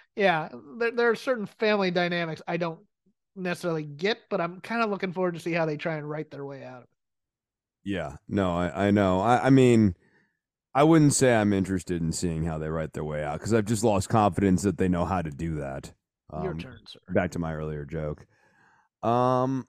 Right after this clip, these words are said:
Speaker 2: all right, let's go to the follow-up Dynamite to, um, the pay-per-view that happened on the weekend here.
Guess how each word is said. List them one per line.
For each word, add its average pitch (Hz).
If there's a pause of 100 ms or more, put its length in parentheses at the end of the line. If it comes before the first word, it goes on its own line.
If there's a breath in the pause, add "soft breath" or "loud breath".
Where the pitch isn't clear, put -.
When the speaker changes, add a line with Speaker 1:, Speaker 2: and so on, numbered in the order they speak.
Speaker 2:
all 240
right, 127
let's 170
go 135
to 127
the 127
follow-up 117
Dynamite 87
to, 92 (800)
um, 80 (760)
the 90
pay-per-view 82
that 71
happened 73
on 71
the 71
weekend 73
here. -